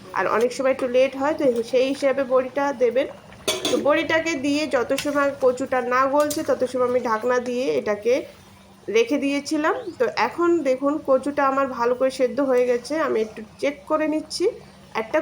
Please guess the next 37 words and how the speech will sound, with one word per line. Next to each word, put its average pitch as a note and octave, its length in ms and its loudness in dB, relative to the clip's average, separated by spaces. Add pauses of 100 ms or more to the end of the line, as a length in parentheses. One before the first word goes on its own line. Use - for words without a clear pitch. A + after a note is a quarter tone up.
কচু D4 260 -2
তুলে D4 260 0
আমি C#4 240 2
একটু D4+ 460 -4
এটাকে A#3 440 -2
চেক C4 240 0
করে D4 200 2
নেব। C4+ 220 -2 (880)
তো C4 100 2
এটা D4 280 2
ভালোই C#4 500 2
গলে C#4 320 4
গেছে, C#4+ 300 0
দেখলেই C4 360 2
বুঝতে C4 340 -2
পারছেন, C#4+ 340 -2
হাত A#3 240 0
দিলেই A#3+ 500 0
ভেঙে B3 320 4
গেছে C4 280 2
একদম C4+ 300 -4
সুন্দর B3+ 280 -2
করে। C4+ 340 0 (680)
তো - 60 -4 (140)
এখন E4 400 0
আমি F4 320 2 (120)
সবজিটাকে C4 520 -2
নামিয়ে B3 400 2
নেব A#3+ 260 2
আর C4+ 160 2
না A#3+ 200 -2 (100)
অন্য C4 240 2
একটা E4 240 -2
পাত্রে। A3+ 600 -2 (760)
তো, A3 100 0
আহ, - 360 -2 (140)
এই B3+ 260 0